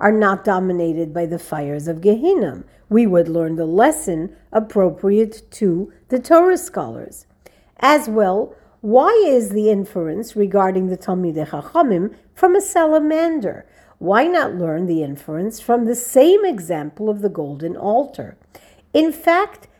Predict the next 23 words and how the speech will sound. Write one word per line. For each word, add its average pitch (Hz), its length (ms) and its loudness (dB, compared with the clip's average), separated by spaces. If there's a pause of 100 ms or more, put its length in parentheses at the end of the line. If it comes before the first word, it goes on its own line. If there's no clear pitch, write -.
(100)
this 392 200 2
is - 80 -20
stranger 277 720 0
yet 165 460 -4
when 226 180 2
we 220 120 0
consider 220 760 -2 (240)
that 185 140 -6
a 190 60 -2
salamander 220 880 0
is 302 160 0
an 285 140 -4
impure 220 560 -2
creature. - 640 -4 (300)
Why 185 340 2
learn 320 320 0
a 359 60 -2
lesson 240 480 -4
like 226 260 -6
this 143 240 -10
about 147 300 -10
Torah 320 320 2
scholars 151 560 -10